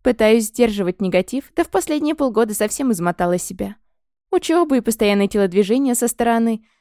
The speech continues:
Блин, не хочу маминого любовника отчимом называть. Это дикость несусветная, мой отец жив, я чувствую". Внезапно я оказалась в объятиях библиотекарши, и от неожиданности тело затряслось.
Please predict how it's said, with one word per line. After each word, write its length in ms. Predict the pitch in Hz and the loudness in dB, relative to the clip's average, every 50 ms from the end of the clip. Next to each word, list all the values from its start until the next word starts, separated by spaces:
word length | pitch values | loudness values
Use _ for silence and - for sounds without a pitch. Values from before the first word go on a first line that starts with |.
| _ _ _ | _ _ _
Блин, 720 | 226 208 254 202 170 170 160 165 180 208 233 254 269 277 285 | -2 0 0 0 0 -2 -4 -6 -8 -8 -8 -6 -6 -6 -6
не 60 | 302 | -2
хочу 280 | 285 330 320 - 269 | -2 -4 -2 0 -2
маминого 380 | 220 196 196 202 202 202 202 202 | 0 2 2 2 2 0 0 0
любовника 460 | 220 220 214 277 294 277 254 226 - 254 | 0 0 2 2 2 2 0 0 2 2
отчимом 480 | 220 196 180 - - 196 190 180 185 | 4 4 4 2 0 -4 -2 -2 -2
называть. 520 | 185 185 170 190 170 180 180 175 - - - _ _ _ _ _ _ _ _ _ _ | -2 -2 -4 -4 -4 -4 -6 -8 -8 -14 -20 _ _ _ _ _ _ _ _ _ _
Это 280 | 277 285 - 285 277 | -4 0 2 2 0
дикость 380 | 233 220 247 254 - 208 208 - | 2 0 -4 0 0 0 0 0
несусветная, 680 | 196 185 - 214 214 - 214 208 185 - - 180 185 | -4 -4 -2 -4 -4 -2 -2 -2 -2 -2 -2 -2 0
мой 160 | 196 226 247 262 | 2 2 2 2
отец 220 | 277 302 226 190 | 2 0 -2 -2
жив, 300 | 180 185 254 277 262 - | -4 -2 -2 -2 -2 0
я 140 | 196 208 214 | 0 0 0
чувствую". 600 | - - 294 277 - - - 175 170 165 196 214 - _ _ _ _ _ _ _ _ _ _ _ _ _ _ | 0 -2 -4 -4 -4 -8 -6 -6 -6 -6 -6 -10 -16 _ _ _ _ _ _ _ _ _ _ _ _ _ _
Внезапно 580 | - 190 185 196 196 196 180 214 240 233 - 302 | -4 -2 0 2 2 2 2 0 -2 -2 -2 -2
я 180 | 294 285 285 277 | 0 0 0 0
оказалась 460 | - 294 277 254 262 254 262 262 - | 0 -2 -2 0 0 0 0 -2 -2
в 60 | 262 | -4
объятиях 440 | 254 208 202 196 196 - 214 202 190 | -4 -2 -2 -2 -2 -2 -4 -6 -4
библиотекарши, 880 | 202 214 185 208 208 214 214 - 180 175 - - - - - - 190 - _ _ _ _ | -6 -4 -2 -2 -2 -2 -2 -6 -10 -10 -8 -12 -12 -12 -14 -16 -18 -20 _ _ _ _
и 100 | - 247 | 0 2
от 120 | 247 254 254 | 2 4 4
неожиданности 720 | 247 240 240 233 208 214 190 214 220 240 262 - - 285 | 4 4 4 4 4 2 0 2 0 0 -2 -2 -6 -8
тело 300 | - - 180 170 170 175 | -4 -2 0 0 2 0
затряслось. 680 | 175 190 180 - 196 214 - - 175 175 196 - - | 0 -2 -4 -4 -6 -6 -6 -6 -8 -8 -8 -10 -14